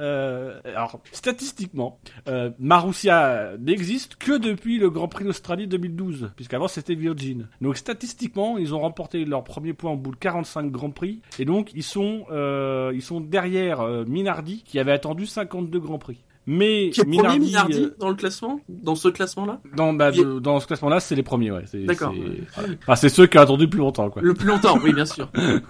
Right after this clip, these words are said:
Speaker 1: <laughs> Donc c'est les premiers, mais dans le mauvais sens. <laughs> Et, euh, et, et par contre, voilà, si on, si on prend en compte, euh, l'ensemble de la carrière, parce que Minar-, Minardi, euh, de mémoire, j'ai pas encore creusé la question,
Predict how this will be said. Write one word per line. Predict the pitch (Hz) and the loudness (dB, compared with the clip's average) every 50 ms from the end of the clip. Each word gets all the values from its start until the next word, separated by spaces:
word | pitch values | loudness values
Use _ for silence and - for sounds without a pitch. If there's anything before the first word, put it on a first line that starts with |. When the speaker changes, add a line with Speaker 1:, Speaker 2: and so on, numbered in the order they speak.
| 143 - | -6 -6
Speaker 1:
<laughs> | 170 170 - - - - 185 202 - - | -8 -14 -14 -14 -10 -6 -4 -4 -2 0
Donc | 127 131 | 2 4
c'est | - - 175 | 6 6 6
les | 165 156 | 6 6
premiers, | - 175 165 170 202 | 4 2 0 0 2
mais | 214 196 | 2 2
dans | 156 156 151 | 2 2 2
le | 160 | 2
mauvais | 160 165 160 165 | 0 0 -2 -4
sens. | - - 240 - - - - - | -4 -4 -6 -6 -8 -10 -6 -2
<laughs> | 226 302 - - - - - - - 131 98 95 - - _ - - 190 240 233 226 - - | 0 0 0 0 -4 -8 -12 -8 -8 -8 -8 -8 -12 -16 _ -14 -10 -6 -4 -2 -4 -2 -2
Et, | 151 139 202 202 208 202 | 2 6 6 8 10 8
euh, | 180 170 160 151 - - - - 160 135 - | 8 8 6 2 -2 -8 -14 -14 -10 -4 0
et, | 151 156 156 156 151 160 151 151 | 4 4 6 6 4 4 2 2
et | |
par | 147 165 170 156 | 4 4 4 4
contre, | - 202 196 175 | 4 2 2 4
voilà, | 165 156 147 | 4 4 4
si | 135 - 151 | 4 0 -2
on, | 139 131 131 131 123 | -2 -2 0 -2 -2
si | 117 - 135 | -4 -2 -2
on | 127 127 | -2 -2
prend | 120 - 131 135 131 127 127 | -2 -2 -2 0 0 0 -2
en | 123 | -2
compte, | 123 143 143 139 - 131 | -2 -2 -2 -2 0 0
euh, | 117 110 107 104 104 | 0 0 0 0 0
l'ensemble | 107 113 110 - 139 127 117 | 0 0 0 0 -2 -2 0
de | |
la | 107 104 | 0 0
carrière, | 101 - 120 117 127 127 | 0 0 0 0 0 -2
parce | - - | -4 -6
que | 110 | -4
Minar-, | 104 110 113 117 117 110 | -2 0 0 0 0 0
Minardi, | 113 110 110 107 110 117 117 120 113 117 120 127 123 117 104 | 0 -2 0 0 0 0 2 0 0 0 0 -2 0 0 0
euh, | 101 101 98 98 95 | -2 -2 -4 -4 -4
de | 92 107 | -4 -4
mémoire, | 104 110 110 113 120 120 117 107 92 | -2 -2 0 0 0 0 0 -2 -4
j'ai | 87 90 | -8 -8
pas | - 107 | -6 -6
encore | 107 104 - 107 - | -6 -6 -6 -8 -8
creusé | - 107 101 101 | -6 -6 -6 -6
la | 101 | -6
question, | 95 - - - 117 110 | -8 -10 -10 -10 -10 -10